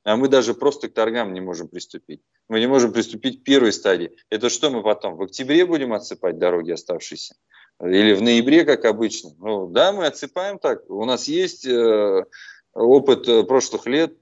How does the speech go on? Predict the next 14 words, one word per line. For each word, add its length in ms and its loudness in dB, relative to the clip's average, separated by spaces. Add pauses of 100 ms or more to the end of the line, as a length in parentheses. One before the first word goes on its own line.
(120)
Мы 120 -2
отсыпаем, 560 -2
она 160 -2
красивая, 560 0
в 60 -8
снегу 320 -6
лежит, 460 -2
то 120 -6
есть, 240 -10
э, 40 -6
выглядит 840 2
вообще 500 2
как 200 -4
отличная. 640 -2